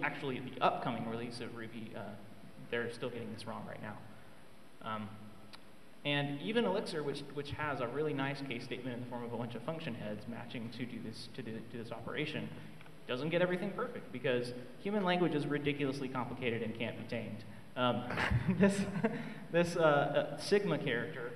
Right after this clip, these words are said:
when you downcase it, according to, uh, the actual grammatical rules, has to be downcased differently whether it's at the end of a word or not. And Elixir doesn't have that. <laughs> Elixir just says, "Look, here's the downcase, all right? If you need to do it, uh, more correctly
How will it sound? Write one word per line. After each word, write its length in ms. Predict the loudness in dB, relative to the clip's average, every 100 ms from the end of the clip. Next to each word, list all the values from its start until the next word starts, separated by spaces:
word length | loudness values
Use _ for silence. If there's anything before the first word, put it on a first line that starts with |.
| -10 -12 -4
when 140 | 2 4
you 120 | 6
downcase 560 | 6 4 2 -2 -4
it, 160 | -6 -8 -10 -14 -14 -8
according 380 | -8 -2 0 0 0
to, 300 | 0 0 2
uh, 180 | 0 -2
the 80 | -2
actual 440 | -2 -4 -6 -6 -4
grammatical 540 | -2 -2 0 -2 -2 -2
rules, 320 | -2 -2 -6 -10 -2
has 160 | 0 0
to 60 |
be 60 | 2
downcased 440 | 2 4 0 -2
differently 480 | -2 -2 -4 -6 -6
whether 220 | -2 -2 -2
it's 100 | -4
at 100 | -4
the 140 | -2
end 140 | 0
of 60 | 0
a 40 |
word 220 | 0 0 -2
or 80 |
not. 240 | -6 -8 -6
And 140 | -2 0
Elixir 280 | 0 0 -2
doesn't 220 | -4 -8
have 100 | -8
that. 140 | -8 6 8
<laughs> 300 | 8 8 6
Elixir 240 | 0 -2
just 200 | 0 2
says, 100 | 2 4
"Look, 180 | 2 4
here's 160 | 4
the 80 | 4
downcase, 400 | 2 0 -2 -6
all 100 | -4
right? 180 | -4 -4 -6 -8 -10 -12 -12 -8
If 140 | -6 -6
you 60 |
need 200 | -4 -4 -4
to 60 |
do 120 | -2
it, 200 | -2 0
uh, 260 | 0 0 0 -2
more 260 | -2 -2 -2 -8 -4
correctly 400 | 0 0 0 -4